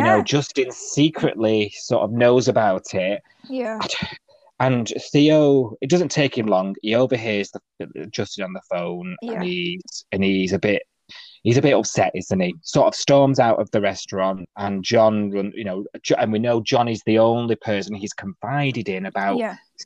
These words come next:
Speaker 1: situation with father. And, um,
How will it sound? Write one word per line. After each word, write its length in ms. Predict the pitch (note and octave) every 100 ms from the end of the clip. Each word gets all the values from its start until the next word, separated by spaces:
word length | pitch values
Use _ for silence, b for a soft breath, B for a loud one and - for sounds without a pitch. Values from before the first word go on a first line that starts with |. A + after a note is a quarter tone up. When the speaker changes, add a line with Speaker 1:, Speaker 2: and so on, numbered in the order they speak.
| -
Speaker 1:
situation 720 | C#3 - A2 F#2+ F2+ G2+ F#2+
with 160 | F#2+ -
father. 500 | A2 G#2 G#2 F2+ F2 _ _ B B B
And, 640 | A2+ G#2+ G#2 G2+ G2+ G2 - - -
um, 420 | G#2+ G2+ G#2